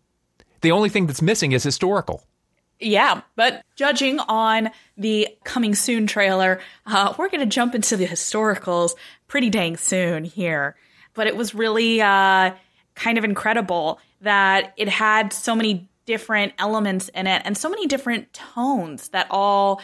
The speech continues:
Speaker 2: came together, because there's horror, there's mystery, and there's also levity and comedy and grief and some of the most heartfelt moments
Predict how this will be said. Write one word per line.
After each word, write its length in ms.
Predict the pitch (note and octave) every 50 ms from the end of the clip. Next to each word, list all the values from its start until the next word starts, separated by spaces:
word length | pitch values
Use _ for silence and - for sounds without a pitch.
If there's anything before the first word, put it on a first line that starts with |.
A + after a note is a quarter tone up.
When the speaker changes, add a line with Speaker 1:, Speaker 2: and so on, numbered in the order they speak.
| - - - _ _ _
Speaker 2:
came 360 | _ - A3 A3 G#3+ G#3 G#3
together, 580 | - - F#3 F3 - G#3+ G#3+ G3 F3+ E3 E3+ E3+
because 580 | - F#3+ - - G#3+ G#3 G3+ G3+ G3+ G3 F#3+ - _ _ _ _ _ _ -
there's 340 | G#3+ G#3 G#3+ G#3 G#3 G3+ -
horror, 480 | - - C4 B3+ A#3+ A3+ A3 A3 G#3+
there's 260 | G3 G3+ G3+ G3 G3
mystery, 920 | - G#3+ A3+ A3+ - - - - A3 G#3 G#3 G3+ G3 G3 G3 F#3+ F#3+ F#3 F#3+ - _ _ _ _ _ -
and 340 | A#3 A#3 A#3 A#3 A3+ A3 - _ _ _ _ -
there's 180 | - A#3+ A#3 A#3+
also 540 | B3 B3 A#3+ - B3+ A#3 A3+ A3+ A3 G#3+ A3 _ _ _ _ _ _ _ _ _ _ _ -
levity 640 | A#3+ A3+ A#3+ A#3 A#3+ A#3 A#3 A3+ A3+ G#3+ G#3+ G#3 -
and 160 | - G#3+ G#3+ G3+
comedy 840 | - - - A#3+ A#3+ A#3 A3+ A3+ G#3 G#3 G3 G3 G3 F#3+ F#3 F#3 _ _ _ _
and 500 | - G#3+ G#3+ G#3+ G#3 G#3 G3+ G3+ G3 F3+
grief 680 | - - F#3+ G3+ A#3 C4 C4 F#3+ - - - - - _ _ _ -
and 580 | G#3+ G#3+ G#3 G#3 G#3 G#3 G#3 G#3 G3+ G3 F#3 - _ _ _ _ _ _ _ _ _
some 460 | - - - - - - B3+ A#3 A3+
of 320 | A3+ A3 G#3+ F#3+ F#3+ F#3 F3+
the 160 | G3+ G#3+ G#3
most 220 | G#3 G3+ G3 -
heartfelt 480 | - - G#3 G#3 - - - G3 F#3 -
moments 760 | G3+ G#3 A#3 C4 A#3 F#3+ F3 E3+ E3 - - - - -